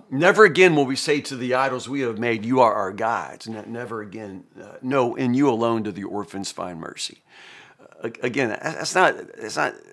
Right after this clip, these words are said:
in chapter fourteen, that's what Hosea says they should say, and we assume they said it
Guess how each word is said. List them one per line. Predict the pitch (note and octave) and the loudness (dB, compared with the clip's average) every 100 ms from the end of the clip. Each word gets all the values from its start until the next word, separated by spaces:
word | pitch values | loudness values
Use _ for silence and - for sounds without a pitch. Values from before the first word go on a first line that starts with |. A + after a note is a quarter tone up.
| G1+ _ _ _ - - - | -20 _ _ _ -20 -20 -14
in | - C#3 | -6 -2
chapter | F#3 - | 0 0
fourteen, | D#3 D#3+ D3 D#3+ D3+ C3+ | -2 -4 -2 0 0 0
that's | D3 E3 | 0 0
what | E3+ | 0
Hosea | D3+ B2+ D3 A#2+ | 0 0 0 0
says | - D#3+ E3+ | 2 2 2
they | F3+ | 0
should | F3 F3+ E3+ | 0 0 0
say, | - F3+ F3+ F3+ F3 C3+ | 0 0 0 0 -2 -2
and | C#3 C3 | 0 2
we | C#3+ | 2
assume | B2+ - E3+ E3 | 2 2 2 2
they | A#2 | 0
said | A2+ - F3+ F3 | 0 2 2 2
it | D#3 | -2